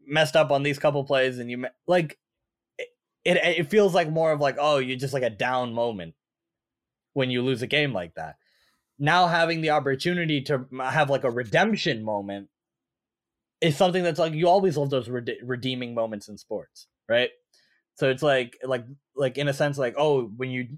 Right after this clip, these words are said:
when you know someone is down and then they pick themselves back up and they, and then they're able to win, or they have a chance of still winning.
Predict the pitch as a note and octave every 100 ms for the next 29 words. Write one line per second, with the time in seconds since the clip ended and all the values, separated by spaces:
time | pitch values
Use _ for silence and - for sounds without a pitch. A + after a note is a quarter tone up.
0 | - B2 A#2 A#2 C#3+ E3 D3+ D#3 D3+ C#3+
1 | A#2+ B2 C#3 C#3 C3+ C3+ C#3 _ _ G#2+
2 | A2+ A2+ A2+ D#3+ C#3 C#3 C#3 C3 A2+ C3
3 | B2 B2 A#2+ A#2 A2+ G#2+ G#2+ G#2+ - A#2
4 | A2+ A2+ A2+ _ B2 A#2+ B2 A#2+ A2 A2+
5 | A2+ A2 G2+ G#2+ A2+ A#2+ A2 B2+ A2+ G#2+
6 | G#2 A#2 G#2+ G#2+ F2 D#2+